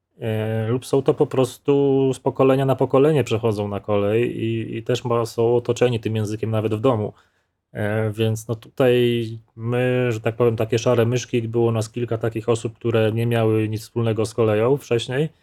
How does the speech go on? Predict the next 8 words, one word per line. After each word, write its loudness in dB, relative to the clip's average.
No 0
byliśmy 0
tak -2
troszeczkę -4
zagubieni -2
na -6
początku, -6
ale -6